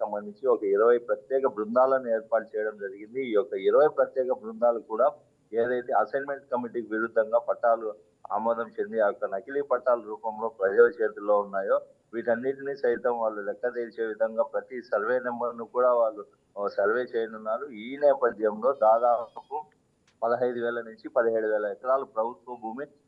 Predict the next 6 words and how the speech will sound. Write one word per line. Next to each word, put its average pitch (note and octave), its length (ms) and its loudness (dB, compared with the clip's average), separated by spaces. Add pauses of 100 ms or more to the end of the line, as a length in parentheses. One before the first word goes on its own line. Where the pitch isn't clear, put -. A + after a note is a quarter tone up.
(120)
ఆక్రమణకు C3+ 540 2
గురైందని A2+ 600 0
అటు G2+ 240 2
అధికారులు B2+ 540 2
అధికారికంగా B2+ 760 -2
వెల్లడిస్తున్నారు. A#2 840 -2